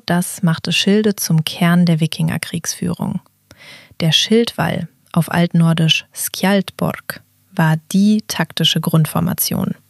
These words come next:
Krieger standen eng beieinander, Schilde überlappend, und bildeten eine geschlossene Front. Weichhölzer wie Fichte oder Tanne waren dafür ideal, weil sie leicht waren und nicht so stark splitterten wie härtere Hölzer.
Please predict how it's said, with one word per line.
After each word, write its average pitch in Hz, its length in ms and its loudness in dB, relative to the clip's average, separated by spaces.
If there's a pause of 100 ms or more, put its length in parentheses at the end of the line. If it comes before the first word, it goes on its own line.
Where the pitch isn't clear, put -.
(920)
Krieger 226 360 0
standen 180 380 2
eng 180 240 4
beieinander, 160 720 0 (380)
Schilde 196 360 2
überlappend, 160 720 -2 (640)
und 160 180 2
bildeten 220 460 2
eine 185 120 4
geschlossene 165 580 2
Front. - 500 -6 (1080)
Weichhölzer 190 800 2
wie 160 140 2
Fichte - 420 -2
oder 170 180 0
Tanne 196 460 2
waren 170 220 4
dafür 170 260 0
ideal, 160 540 0 (260)
weil 156 160 0
sie 160 120 0
leicht 160 440 0
waren 226 300 2
und 175 300 0
nicht 214 200 2
so 190 100 -2
stark - 320 0
splitterten 165 640 2
wie 165 60 2
härtere 156 560 -2
Hölzer. - 420 -4